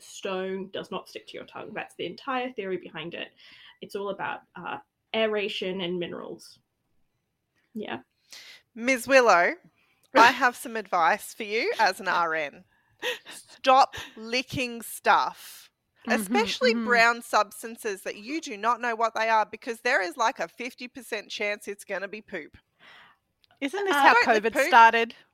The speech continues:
Speaker 3: Don't lick
Speaker 1: Uh,
Speaker 3: things.
Speaker 2: Yeah. Don't lick things.
Speaker 1: Possibly. Um, you say that it is a fifty percent chance of poop. That did actually happen on one of the digs that I was on. Someone was licking something and they went,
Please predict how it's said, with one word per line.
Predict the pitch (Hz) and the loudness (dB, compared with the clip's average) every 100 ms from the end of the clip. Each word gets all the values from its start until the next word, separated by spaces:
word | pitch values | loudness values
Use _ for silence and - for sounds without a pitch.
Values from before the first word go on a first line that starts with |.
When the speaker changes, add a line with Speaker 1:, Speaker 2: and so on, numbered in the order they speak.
| _ _ - | _ _ -2
Speaker 3:
Don't | 427 440 | -2 0
lick | 359 | 0
Speaker 1:
Uh, | 294 | 0
Speaker 3:
things. | 254 196 | -2 0
Speaker 2:
Yeah. | 233 208 185 180 - _ _ _ - | 4 4 2 -4 -16 _ _ _ -2
Don't | 403 427 | 0 0
lick | 427 - | -4 -6
things. | 330 180 170 - - _ _ _ - | -6 -8 -12 -20 -20 _ _ _ 0
Speaker 1:
Possibly. | 349 - 466 494 571 762 _ - | 2 2 0 -2 -6 -8 _ -4
Um, | 262 262 262 254 - - | -2 -2 -4 -8 -10 -8
you | 226 | -6
say | 262 339 359 | -4 -4 -4
that | 359 262 | -4 -6
it | - - | -10 -14
is | 254 269 | -10 -8
a | 262 | -6
fifty | 269 - | -6 -8
percent | - 247 233 - | -8 -8 -8 -8
chance | 269 240 - | -6 -6 -8
of | - | -8
poop. | 262 285 - | -6 -4 -6
That | - | -6
did | - 202 | -2 0
actually | 220 - 220 214 | -2 -4 -4 -2
happen | - - 240 | -4 -4 -4
on | 220 | -2
one | 214 208 | -2 -2
of | 208 | -4
the | |
digs | 208 202 214 - | -6 -8 -14 -10
that | 220 | -4
I | 220 | -4
was | 214 | -2
on. | 220 220 220 220 - - - | -2 -2 -4 -8 -16 -20 -10
Someone | - 185 208 196 | -6 -4 -4 -6
was | 196 | -6
licking | 202 - 214 | -8 -6 -6
something | 208 202 - 196 | -6 -8 -8 -8
and | 196 | -6
they | 202 | -6
went, | 196 | -6